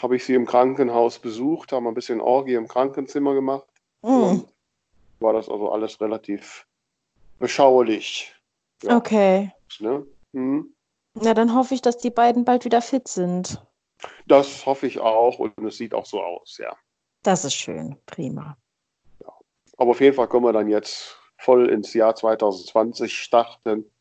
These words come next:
Speaker 1: Also ich hab mir vorgenommen, das wird mein Jahr und ich schleif dich einfach mit, Tamara, ob du willst oder
Speaker 2: Das ist
Speaker 1: nicht.
Speaker 2: nett. <laughs>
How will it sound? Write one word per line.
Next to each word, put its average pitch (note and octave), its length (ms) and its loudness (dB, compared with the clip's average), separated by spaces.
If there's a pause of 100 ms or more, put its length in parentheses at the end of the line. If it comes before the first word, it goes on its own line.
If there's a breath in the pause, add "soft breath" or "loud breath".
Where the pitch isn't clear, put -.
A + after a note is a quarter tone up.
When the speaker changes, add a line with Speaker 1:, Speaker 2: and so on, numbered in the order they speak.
(180)
Speaker 1:
Also A#2+ 200 4
ich - 200 -2
hab - 200 0
mir A2+ 240 2
vorgenommen, A2+ 480 2
das G#2+ 180 0
wird G#2+ 180 -2
mein G#2+ 280 2
Jahr A2 440 4
und A2 220 -2
ich - 120 -12
schleif G#2+ 400 0
dich - 200 -6
einfach G#2+ 440 -6
mit, G#2+ 160 -2
Tamara, A2+ 460 0
ob G#2 100 -4
du G2+ 160 -4
willst G#2+ 180 -2
oder C#4 120 2
Speaker 2:
Das D4 100 4
ist D4+ 60 -2
Speaker 1:
nicht. C4+ 360 4
Speaker 2:
nett. C4+ 960 2
<laughs> A3 100 -6